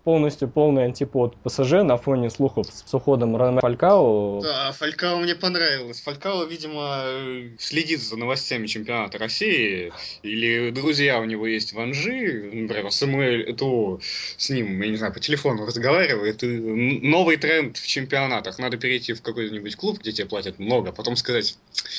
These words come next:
Speaker 2: «Я хочу трофеев, я не хочу платить налоги».
Speaker 1: Ну, у него, походу, в Арсенале, друзья, он воспитанник Арсенала, походу.
Speaker 2: О.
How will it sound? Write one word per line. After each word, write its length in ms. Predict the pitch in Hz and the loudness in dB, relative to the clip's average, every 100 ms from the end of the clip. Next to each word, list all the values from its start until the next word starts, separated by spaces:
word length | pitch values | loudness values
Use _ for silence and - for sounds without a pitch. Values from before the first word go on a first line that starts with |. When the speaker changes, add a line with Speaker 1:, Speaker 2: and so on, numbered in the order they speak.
| - - - | -10 -10 -4
Speaker 2:
«Я 200 | 113 127 | 0 0
хочу 280 | 123 113 113 | 0 -4 -4
трофеев, 500 | 113 113 165 123 - - - - - - - | -4 0 2 0 -2 -18 -18 -18 -18 -18 -4
я 180 | 110 | -2
не 80 | 110 | -2
хочу 240 | 107 110 117 | -4 -6 -6
платить 320 | 104 104 101 | -6 -8 -8
налоги». 380 | 90 85 - - | -10 -10 -14 -12
Speaker 1:
Ну, 180 | 117 123 | -2 4
у 20 | |
него, 120 | 156 160 | 6 6
походу, 380 | 160 180 156 | 2 2 0
в 60 | 143 | 0
Арсенале, 440 | 151 - 175 160 | -2 -2 -2 0
друзья, 340 | 120 123 127 120 | -2 -4 -4 -4
он 60 | 110 | -4
воспитанник 460 | 123 139 127 117 | -6 -10 -12 -10
Арсенала, 400 | 120 - 139 104 | -10 -10 -8 -8
походу. 400 | 90 98 95 92 - 87 92 90 | -10 -12 -16 -18 -20 _ -20 -12
Speaker 2:
О. 340 | 98 92 71 | -8 -6 -8